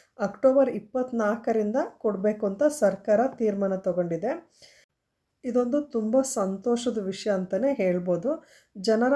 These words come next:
ಅಪೌಷ್ಟಿಕತೆನ ಹೋಗಲಾಡಿಸೋದು ಸರ್ಕಾರದ ಉದ್ದೇಶ. ದಯವಿಟ್ಟು ನನ್ನ ಕಳಕಳಿಯ ಮನವಿ ಏನಂದ್ರೆ,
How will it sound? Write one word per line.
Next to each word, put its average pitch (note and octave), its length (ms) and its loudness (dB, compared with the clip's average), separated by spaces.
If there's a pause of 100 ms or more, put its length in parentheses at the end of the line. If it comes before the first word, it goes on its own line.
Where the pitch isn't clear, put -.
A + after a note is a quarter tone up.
(100)
ಅಪೌಷ್ಟಿಕತೆನ A#3+ 840 -2
ಹೋಗಲಾಡಿಸೋದು G#3 760 0
ಸರ್ಕಾರದ G3+ 760 0
ಉದ್ದೇಶ. E3+ 380 -4 (720)
ದಯವಿಟ್ಟು A3+ 680 2
ನನ್ನ G#3 240 0
ಕಳಕಳಿಯ G#3 580 2
ಮನವಿ G3+ 420 0
ಏನಂದ್ರೆ, F3+ 440 -2